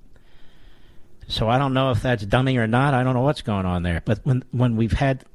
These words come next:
helicopters that to me look like Hueys, oh my God, the whole house shakes. Feels like people who live near trains, by the way. That's what it feels like. Anyway, if, uh, the failure to,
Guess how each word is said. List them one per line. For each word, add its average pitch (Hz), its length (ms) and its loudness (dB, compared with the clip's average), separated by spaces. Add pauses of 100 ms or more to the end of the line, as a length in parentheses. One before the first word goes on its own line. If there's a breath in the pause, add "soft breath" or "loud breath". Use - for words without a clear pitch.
helicopters 120 760 0
that 110 180 0
to 131 120 2
me 151 140 2
look 117 200 0
like 110 160 0
Hueys, 156 500 2 (160)
oh 127 140 0
my 101 160 0
God, 117 240 0
the 101 80 -6
whole 135 160 2
house 135 260 0
shakes. - 520 -10 (2750 loud breath)
Feels 131 320 2
like 120 180 -4
people 117 240 0
who 107 80 6
live 107 220 -2
near 107 160 0
trains, - 480 -2 (100)
by 85 120 -6
the 71 80 -10
way. - 100 -14 (100)
That's 127 220 0
what 113 80 2
it 104 100 0
feels 90 360 -2
like. 67 160 -16 (2000 soft breath)
Anyway, 202 600 4
if, 196 420 -2
uh, 165 320 2
the 160 260 0
failure 254 560 0
to, 139 460 -2